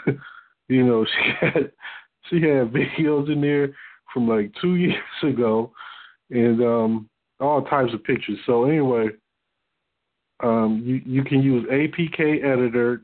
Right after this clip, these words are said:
to move those apps. And you gotta clean out that, um, what is it, the cache. Have you done that?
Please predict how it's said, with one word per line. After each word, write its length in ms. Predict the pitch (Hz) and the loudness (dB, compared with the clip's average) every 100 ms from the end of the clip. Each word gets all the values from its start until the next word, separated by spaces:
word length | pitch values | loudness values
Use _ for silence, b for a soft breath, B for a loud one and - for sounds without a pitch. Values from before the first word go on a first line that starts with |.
| - | -6
to 80 | 117 | -2
move 500 | 113 123 131 131 120 | 0 2 2 0 0
those 280 | 123 117 | 0 2
apps. 260 | 117 110 - - - _ _ _ _ _ _ _ _ | 2 0 -2 -10 -20 _ _ _ _ _ _ _ _
And 580 | 110 110 110 107 107 101 - _ _ _ _ | 0 2 4 2 0 -4 -12 _ _ _ _
you 100 | 110 | -4
gotta 280 | 113 120 113 | 2 2 2
clean 440 | - - 135 131 | 0 0 2 4
out 320 | 120 120 95 110 | 2 0 -2 -2
that, 300 | 117 113 110 | 0 0 0
um, 540 | 110 110 107 104 104 - _ _ _ _ _ _ _ _ _ _ _ _ | 2 2 0 -2 -6 -12 _ _ _ _ _ _ _ _ _ _ _ _
what 240 | 120 123 | 2 2
is 200 | 117 98 | 2 0
it, 80 | 92 | -4
the 80 | - | -8
cache. 400 | - 151 139 135 | -2 2 2 2
Have 360 | 156 127 113 110 | 0 2 2 0
you 60 | |
done 280 | 117 135 143 | -2 2 2
that? 280 | 151 156 131 | 2 0 -2